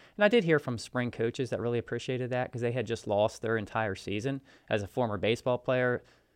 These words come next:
<sighs> I just can't imagine that, you know. Um, and then that led us into being able to have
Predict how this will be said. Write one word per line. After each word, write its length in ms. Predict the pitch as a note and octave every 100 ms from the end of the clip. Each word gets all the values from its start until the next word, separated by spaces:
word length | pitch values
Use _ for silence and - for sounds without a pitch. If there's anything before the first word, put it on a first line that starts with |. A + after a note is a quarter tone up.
| _ _
<sighs> 480 | - - - _ A2+
I 60 |
just 120 | A2
can't 160 | - A#2+
imagine 400 | G#2 F#2+ G#2 A#2
that, 200 | B2 - _ _ _ _ _ -
you 100 | A2
know. 180 | A2+ B2+ - - - -
Um, 440 | A2 G#2 G#2 G2+ - - _ _ _ _ -
and 100 | D#3
then 140 | F#3
that 160 | F3+ E3
led 160 | E3 E3
us 160 | -
into 580 | E3 E3 - D3 C#3+ C3+ - - - - A#2+
being 180 | C#3 C3+
able 240 | D3 D3+
to 200 | - E3
have 720 | C#3+ - E3 D#3 G#2+ A2 -